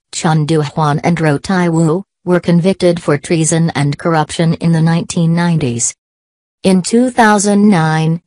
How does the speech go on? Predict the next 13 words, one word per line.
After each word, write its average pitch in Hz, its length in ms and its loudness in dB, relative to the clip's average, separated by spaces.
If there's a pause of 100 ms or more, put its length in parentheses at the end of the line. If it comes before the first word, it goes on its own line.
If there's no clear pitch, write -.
(120)
former 202 420 2
President 240 600 0
Roh 175 100 2
Moo-hyun 196 680 0
killed 185 340 -2
himself 170 640 -2
while 139 420 -2
he 190 160 0
was 180 160 0
under 151 320 0
investigation 151 1000 -2
for 151 160 -2
corruption. 147 680 -2